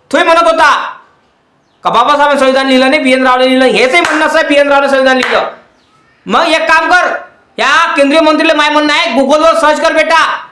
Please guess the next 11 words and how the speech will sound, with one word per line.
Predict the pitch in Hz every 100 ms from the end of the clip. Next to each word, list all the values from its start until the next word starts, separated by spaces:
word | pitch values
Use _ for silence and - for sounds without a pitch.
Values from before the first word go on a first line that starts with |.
| -
आणि | 254 294
म्हण, | 320 370 359 -
"माया | 196 262
बापाचं | 285 262 302 302 311
नाव | 302 294 294
काय?" | 302 254 - - _ _ _ _ _ _ _ _ _ _ -
डायरेक्ट | 220 285 320 277
नीन | 285 294
त्या | 302
बापाचं | 277 262 294 294 302
नाव. | 285 220